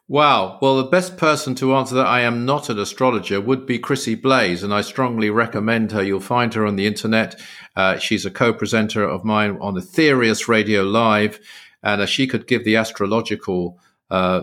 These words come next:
definition. But I do think some of the associations with, uh, planetary beings are, are sometimes wrong and sometimes right. I mean, the idea that Mars is the god of war, I think that was an old classical idea in,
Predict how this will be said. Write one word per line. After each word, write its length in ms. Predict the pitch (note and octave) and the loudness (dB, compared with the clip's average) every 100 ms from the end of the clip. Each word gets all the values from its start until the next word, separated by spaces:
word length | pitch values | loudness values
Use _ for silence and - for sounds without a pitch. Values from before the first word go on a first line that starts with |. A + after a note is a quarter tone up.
| - | -2
definition. 560 | A2+ A2 A2+ B2+ G2 | -2 -2 -2 -2 -2
But 160 | F#2+ B2+ | 0 2
I 140 | C#3+ | 2
do 340 | C#3+ C#3+ G#3+ A3+ | 0 0 2 0
think 380 | - F#3 C#3+ - | 0 -2 -2 -2
some 260 | E3+ E3+ | -2 0
of 80 | D3+ | 0
the 80 | D3 | 0
associations 1200 | C#3 - D3+ C#3 D3 C#3+ F3+ F3+ F#2+ D#2+ D#2+ - | 0 0 0 0 0 2 2 0 -4 -8 -10 -4
with, 260 | G2+ - | -4 -4
uh, 340 | G#2 F#2+ C#2 C#2 | -6 -6 -6 -12
planetary 460 | - B2+ A2 F2+ G2+ | -6 -2 -2 -4 -6
beings 720 | F#2 A#2+ G2 E2 F2+ G#2 - - - - - _ | -2 0 0 -2 -6 -10 -12 -18 -20 -20 -20 _
are, 500 | A2 A2 G#2+ G#2+ - - | 0 4 4 4 2 0
are 140 | A2 | -2
sometimes 840 | - C#3+ C3 - B2 A#2 A2 G#2+ - _ _ _ _ - | 0 -2 -2 -2 2 2 0 -2 -10 _ _ _ _ -2
wrong 240 | A#2+ F3+ | 2 2
and 140 | G3+ C#3 | 2 0
sometimes 520 | F#3+ F#3+ F#3+ F#3+ F3+ | 0 0 0 0 2
right. 440 | G3+ B2 D#2 - - - _ | 2 2 0 -10 -18 -20 _
I 100 | A#2 | -4
mean, 200 | A#2+ A#2+ | -2 -2
the 100 | C3 | 2
idea 360 | C#3+ C#3 C#3 B2+ | 2 2 2 0
that 140 | A2+ | 0
Mars 440 | B2 B2+ B2 A#2+ | 0 2 2 0
is 160 | A#2+ G#2+ | -2 -4
the 100 | A2+ | -6
god 280 | - A#2+ A2+ | 0 0 2
of 100 | G#2 | 0
war, 300 | C3 A#2 E2+ | 2 4 2
I 80 | F#2+ | 0
think 180 | A2 | -2
that 160 | G2+ G#2+ | -2 -2
was 140 | G#2 | -2
an 100 | G#2 | -2
old 340 | G#2 G2 G2 - | 0 0 -2 -6
classical 580 | - A#2 - G2 F#2 D#2+ | -4 -4 -2 -10 -8 -6
idea 480 | E2 D#2+ F2+ F2 F#2+ | -6 -6 -4 -2 -4
in, 160 | F#2 | -6